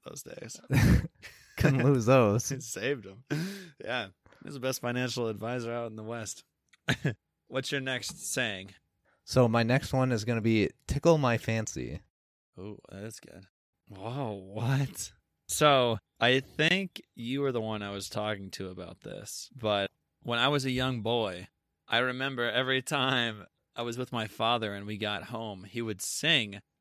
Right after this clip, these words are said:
Speaker 1: this little jingle.
Speaker 2: Oh, yeah. I had never heard it.
Speaker 1: Yeah, he would say, "Home again, home again, jiggity jig. Home again, home again, jiggity jog." The jog one was every now and again. But I,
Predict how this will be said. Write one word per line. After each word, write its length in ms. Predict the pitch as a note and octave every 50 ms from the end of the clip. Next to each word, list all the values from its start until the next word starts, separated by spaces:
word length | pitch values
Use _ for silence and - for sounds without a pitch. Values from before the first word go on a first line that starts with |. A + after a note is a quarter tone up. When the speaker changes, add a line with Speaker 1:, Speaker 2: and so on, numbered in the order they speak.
| _ -
Speaker 1:
this 200 | - A2 G#2+ A#2+
little 840 | A2 A2+ A#2+ C3+ C#3 C3 B2+ B2 A#2+ A2+ A2 G#2+ G#2 G2+ G2+ F#2 - -
jingle. 720 | _ - - C3+ C#3+ D#3 B2+ G#2 D#2+ D#2 F2 F#2+ G2+ - _ _ _ _ _ _ _ _ - -
Speaker 2:
Oh, 160 | C3 B2 B2
yeah. 340 | B2+ B2+ B2 G#2+ F2+ D#2+ C#2+ - _ -
I 120 | - F#2+ A#2
had 100 | B2+ B2
never 240 | C3 C3+ C#3+ C#3 C#3+
heard 180 | C#3+ C3 G#2
it. 180 | D#2 C#2+ - - _ _ -
Speaker 1:
Yeah, 200 | C3 B2 B2+ B2
he 60 | B2
would 120 | B2+ B2+
say, 160 | - C#3 B2+ A2+
"Home 260 | G#2+ B2+ C#3 C#3 C#3+
again, 280 | C#3+ B2+ C3+ B2+ A#2+
home 260 | A#2+ A#2+ C3 C3 B2+ B2
again, 320 | A#2 A2 A#2 A2+ G#2+ G2+
jiggity 440 | F#2 - A#2 B2 B2 B2 A#2 A2+ G2+
jig. 540 | - - A2+ A2+ G#2 G2+ F#2+ G2 G2 G#2+ G2+ - A2+
Home 160 | A2+ A#2 A#2 A2+
again, 240 | A2 G#2+ A2 A2 G#2+
home 200 | A2+ A2 G#2+ G#2+
again, 240 | G#2 G#2+ G#2 G2+ F#2+
jiggity 340 | - G#2+ G#2 G#2+ G#2 F#2+
jog." 480 | F#2 - - F2+ F2 - - - F#2+ - - _ _ _ _ _ _
The 120 | B2 B2
jog 400 | A#2 G#2+ C3 C3 C#3 D3+ D3 C#3
one 220 | C#3 C#3+ C3+ B2 A#2
was 140 | A2+ A2
every 220 | A#2+ A#2+ A2+ A#2 A2
now 260 | G#2+ G#2+ A2 A2+ A2
and 80 | G#2 G2+
again. 400 | G2 G2 F#2+ F2+ F2 F#2 G#2 - _ _ _ _ _ -
But 100 | C#3 D3
I, 160 | D3+ D#3+